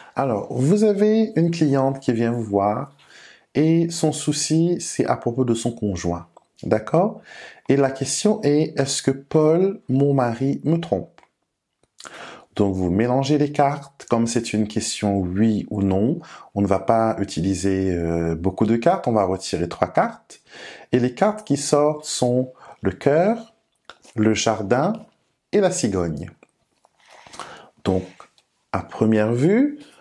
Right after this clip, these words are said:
on a le cœur, on se dit oui, il y a l'amour,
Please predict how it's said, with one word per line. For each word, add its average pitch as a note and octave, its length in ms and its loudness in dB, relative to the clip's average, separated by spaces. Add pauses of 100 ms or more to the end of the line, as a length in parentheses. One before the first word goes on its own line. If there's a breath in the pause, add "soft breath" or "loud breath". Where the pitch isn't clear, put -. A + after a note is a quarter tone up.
(320 loud breath)
on G#2 160 4
a G2+ 80 4
le F#2 120 2
cœur, D3+ 380 4
on A2+ 80 2
se G#2 140 -2
dit A2+ 420 0
oui, E3 560 0 (1600)
il G2+ 100 2
y G2 120 2
a C3 380 2
l'amour, C3 800 2